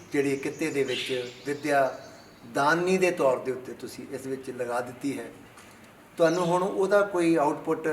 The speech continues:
ਜਿਹੜੀ ਲੱਗਦੀ ਹੈ ਕਿ ਕੋਈ ਪਛਤਾਵਾ ਤਾਂ ਨਹੀਂ ਹੈ ਕਿ ਪੇਂਡੂ ਖੇਤਰ ਦੇ ਵਿੱਚ ਆ ਕੇ, ਜਾਂ ਤੁਹਾਨੂੰ ਕਿਤੇ ਸ਼ਹਿਰ ਦੇ ਵਿੱਚ ਉਹੀ ਪੂੰਜੀ ਲਗਾ ਲੈਂਦੇ ਤਾਂ ਸ਼ਾਇਦ ਤੁਸੀਂ, ਅਹ, ਕੋਈ ਆਰਥਿਕ ਪੱਖੋਂ ਵੱਡੇ ਹੋ ਜਾਂਦੇ?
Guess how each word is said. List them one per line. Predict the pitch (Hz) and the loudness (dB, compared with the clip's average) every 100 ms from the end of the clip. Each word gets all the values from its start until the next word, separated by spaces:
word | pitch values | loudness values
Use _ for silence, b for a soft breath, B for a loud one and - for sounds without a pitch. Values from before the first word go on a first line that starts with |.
| 151 139 | -4 -6
ਜਿਹੜੀ | 147 156 | -6 -2
ਲੱਗਦੀ | 135 117 143 143 | -2 -2 -2 -2
ਹੈ | 101 - - - - - - - - - - - | -6 -12 -20 -20 -20 -20 -20 -20 -20 -20 -20 -6
ਕਿ | 160 160 160 151 147 151 - - | 0 2 4 2 0 0 -4 -4
ਕੋਈ | 160 | 0
ਪਛਤਾਵਾ | 156 - 143 165 156 170 | 0 -2 0 6 10 10
ਤਾਂ | 175 185 | 8 2
ਨਹੀਂ | 240 | 0
ਹੈ | |
ਕਿ | 240 | -2
ਪੇਂਡੂ | 220 185 170 165 | -2 0 0 0
ਖੇਤਰ | 165 143 147 | -2 -4 -4
ਦੇ | 151 | -4
ਵਿੱਚ | 147 139 | -2 0
ਆ | 127 | 0
ਕੇ, | 123 135 127 - B B B | 0 -4 -6 -12 B B B
ਜਾਂ | 170 | 4
ਤੁਹਾਨੂੰ | 165 156 156 | 4 2 0
ਕਿਤੇ | 156 151 | -2 -4
ਸ਼ਹਿਰ | 135 156 196 | -2 4 4
ਦੇ | 202 | 6
ਵਿੱਚ | 190 180 | 4 4
ਉਹੀ | 160 147 151 - - - | 2 2 0 -4 -10 0
ਪੂੰਜੀ | 160 151 | 2 4
ਲਗਾ | 151 143 143 | 2 4 2
ਲੈਂਦੇ | 139 139 143 135 - B | 2 0 -2 -2 -6 B
ਤਾਂ | 127 | -2
ਸ਼ਾਇਦ | - 147 147 | 2 2 4
ਤੁਸੀਂ, | 151 135 143 135 | 0 -2 -4 -4
ਅਹ, | - - - - - 143 139 139 131 | -10 -20 -20 -18 -4 2 6 6 4
ਕੋਈ | 151 151 | 2 8
ਆਰਥਿਕ | 165 170 202 | 8 6 -2
ਪੱਖੋਂ | 196 170 170 | -2 -2 4
ਵੱਡੇ | 165 135 | 4 4
ਹੋ | 147 139 | 2 2
ਜਾਂਦੇ? | 135 131 131 127 | 2 0 -4 -6